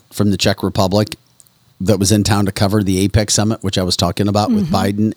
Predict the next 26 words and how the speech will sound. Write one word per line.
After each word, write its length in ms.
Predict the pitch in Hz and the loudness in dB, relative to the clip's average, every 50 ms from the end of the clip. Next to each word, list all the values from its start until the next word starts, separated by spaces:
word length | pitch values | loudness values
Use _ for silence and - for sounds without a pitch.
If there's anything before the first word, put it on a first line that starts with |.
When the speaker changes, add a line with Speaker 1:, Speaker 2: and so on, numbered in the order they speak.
| - | -4
Speaker 2:
Mm-hmm. 240 | - 95 95 90 95 101 104 | -2 -2 -2 -2 -2 -4 -6
Speaker 1:
and 300 | 101 92 95 95 101 - | -6 -8 -10 -10 -8 -8
Gavin 220 | 113 107 101 101 | -6 -6 -6 -6
Newsom 280 | 98 98 95 - 110 104 | -4 -4 -4 -2 -2 -2
today. 300 | 110 107 110 113 110 107 - - - - - - - - - - - | 0 0 2 0 0 -4 -8 -18 -18 -18 -18 -18 -20 -20 -16 -6 0
Uh, 380 | 101 104 101 98 101 101 101 - _ _ - | 2 4 4 4 4 2 0 -2 _ _ 0
yeah, 300 | 113 131 147 143 131 110 | 2 2 4 4 2 2
they 220 | 104 120 117 123 | 2 2 2 4
were, 400 | 127 123 123 123 120 120 113 - 113 | 4 4 4 4 4 2 2 0 0
um, 680 | 107 110 113 113 113 113 113 113 113 104 101 101 - _ _ - | 2 2 4 4 4 4 2 2 2 0 -2 -4 -6 _ _ -10
they 200 | 98 101 113 117 | -2 2 2 4
were 160 | 117 120 117 | 4 4 4
robbed. 520 | 104 101 104 107 104 92 85 92 95 - - - | 4 4 2 4 2 2 0 -2 -6 -10 -10 -10
Three 220 | - - 120 113 | -4 0 2 2
masked 360 | 110 113 110 104 - - - | 4 4 2 2 0 0 -2
assailants. 760 | 98 90 - - 104 101 98 90 90 90 85 82 - - - - | -2 -2 0 2 2 2 2 0 0 -2 -2 -2 -4 -6 -6 -6
Speaker 2:
Oh, 160 | 202 196 190 | -6 -4 -4
my. 420 | 180 175 170 160 160 160 160 156 - _ | -4 -4 -4 -6 -6 -6 -6 -8 -8 _
Speaker 1:
Yeah, 200 | - - 104 98 92 | -2 0 0 0 0
came 240 | - - 117 110 110 | 0 0 0 2 2
up 140 | 110 98 | 0 0
with 120 | 104 104 92 | 0 -2 0
guns 280 | - 104 101 101 101 - | 2 2 2 2 0 0
pointed 360 | - - 92 92 90 87 85 | 0 0 0 2 2 0 0
to 100 | - - | 0 0
'em. 280 | 92 90 87 85 82 - | 2 0 0 -2 -4 -8